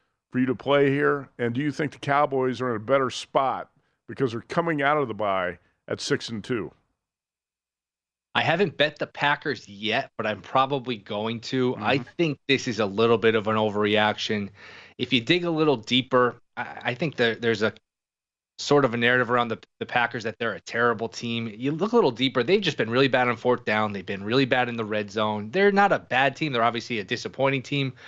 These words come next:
Speaker 2: but they're more like an average team. To me, four points at home is a lot. That's ma-, you know, that's really saying they're,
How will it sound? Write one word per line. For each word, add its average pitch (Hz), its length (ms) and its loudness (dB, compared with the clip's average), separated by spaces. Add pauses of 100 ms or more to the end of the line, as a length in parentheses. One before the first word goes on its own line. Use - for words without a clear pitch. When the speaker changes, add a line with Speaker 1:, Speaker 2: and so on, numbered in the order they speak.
(200)
Speaker 2:
but - 100 -14
they're 254 100 4
more 131 160 4
like 110 180 -2
an 98 80 -10
average 113 460 -2
team. 113 280 -8
To - 120 -12
me, 147 180 -2
four 135 280 0
points 127 520 -2
at 139 180 2
home 131 260 -2
is 107 100 -10
a 101 60 -8
lot. 113 420 0 (440)
That's 156 260 0
ma-, 143 100 -6 (100)
you 139 200 -8
know, 127 100 2
that's 143 200 2
really 131 200 0
saying 120 320 2
they're, 107 160 -6